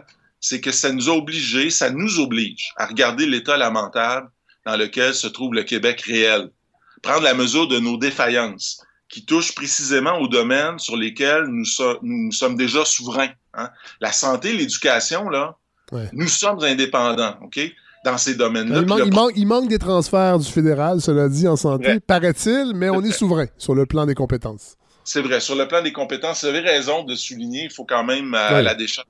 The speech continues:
Speaker 1: du gouvernement,
Speaker 2: Oui,
Speaker 1: le
Speaker 2: oui.
Speaker 1: dire. Il reste que, euh, ce qui me fait très mal à, à, à reconnaître, c'est que on fait pas très bien dans ces domaines-là
Speaker 2: Non.
Speaker 1: depuis le début de la crise.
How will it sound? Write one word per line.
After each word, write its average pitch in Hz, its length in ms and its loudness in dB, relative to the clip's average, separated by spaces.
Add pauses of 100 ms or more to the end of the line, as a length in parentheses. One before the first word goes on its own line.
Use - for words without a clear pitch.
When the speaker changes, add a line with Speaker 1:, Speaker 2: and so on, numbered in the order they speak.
Speaker 1:
du - 120 -20
gouvernement, 110 480 0
Speaker 2:
Oui, 131 200 2
Speaker 1:
le 113 80 0
Speaker 2:
oui. - 20 -10
Speaker 1:
dire. 139 220 -2 (440)
Il 127 140 -8
reste 214 400 0
que, 196 340 0 (500)
euh, 110 440 2
ce - 120 -2
qui - 100 -10
me 139 40 -8
fait 139 200 0
très 196 180 0
mal 202 180 2
à, 123 140 2 (120)
à, 120 260 -2
à 113 40 -4
reconnaître, 127 560 0
c'est 120 160 -4
que 123 180 -4 (600)
on 120 120 -4
fait 165 220 -2
pas 277 120 -2
très 160 260 0
bien 147 300 -4
dans 110 140 -8
ces 117 180 -4
domaines-là 113 460 -2
Speaker 2:
Non. 143 40 -2
Speaker 1:
depuis 101 240 -6
le 98 60 -14
début 101 220 -12
de 107 100 -18
la 101 60 -18
crise. - 420 -10